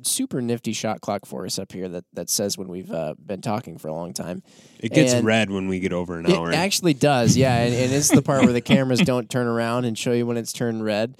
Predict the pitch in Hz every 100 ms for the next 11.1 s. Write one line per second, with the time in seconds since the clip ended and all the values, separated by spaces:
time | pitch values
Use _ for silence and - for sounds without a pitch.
0 | - _ _ - 123 120 123 127 117 113
1 | 117 110 107 101 82 - _ _ _ -
2 | 120 120 117 107 135 135 120 123 170 202
3 | 170 123 123 160 - - 123 110 113 117
4 | 120 110 - 117 113 110 113 113 117 117
5 | 143 143 131 - 113 110 110 - _ _
6 | _ 117 120 135 131 - 120 113 113 110
7 | 110 110 113 113 107 110 110 - 120 120
8 | 127 - 120 107 120 139 139 - 117 117
9 | 110 113 117 113 113 113 110 113 110 -
10 | _ - 107 151 143 131 123 120 113 113